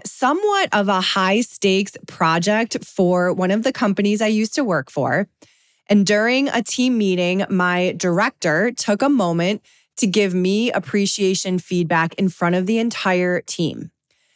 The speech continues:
Now, other than the fact that I probably turned ten shades of red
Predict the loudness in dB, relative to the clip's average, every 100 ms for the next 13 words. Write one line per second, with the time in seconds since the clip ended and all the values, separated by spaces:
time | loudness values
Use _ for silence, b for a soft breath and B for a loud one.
0 | _ _ 2 2 2 2 2 2 2 0
1 | 0 0 0 0 -2 0 2 2 -2 0
2 | 2 2 2 0 0 0 0 2 2 -2
3 | -6 -10 -2 0 2 0 -2 -4 0 2
4 | 2 0 -4 -4 -2 0 2 2 0